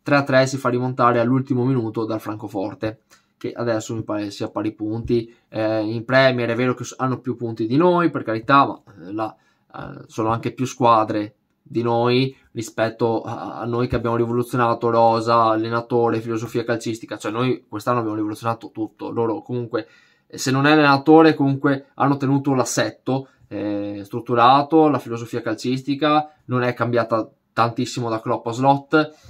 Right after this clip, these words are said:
Eh, faccio un esempio: il Liverpool da, ehm, Xavi, faccio un esempio, a Flick, eh, al Barcellona, è, ha aggiunto intensità tedesca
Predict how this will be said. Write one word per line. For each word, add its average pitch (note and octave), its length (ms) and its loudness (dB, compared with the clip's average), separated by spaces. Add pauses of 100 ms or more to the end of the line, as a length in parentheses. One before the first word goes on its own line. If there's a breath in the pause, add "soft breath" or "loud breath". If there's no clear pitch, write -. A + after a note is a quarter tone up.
(140 loud breath)
Eh, A2+ 400 -2
faccio A#2 240 -2
un A2+ 60 -6
esempio: A2+ 200 -6
il A2 80 2
Liverpool D3 760 4 (240 loud breath)
da, A#2 600 2
ehm, G#2 1040 -6 (640)
Xavi, B2 400 2
faccio A#2 240 -6
un A#2+ 60 -4
esempio, A#2 380 -2
a A#2 220 2 (280 soft breath)
Flick, C3+ 420 0
eh, C#3 380 2
al A2+ 180 -4
Barcellona, C#3 880 4
è, A#2+ 240 -8 (260)
ha A#2+ 160 -6
aggiunto C3+ 440 -2
intensità B2 600 0
tedesca B2+ 600 -2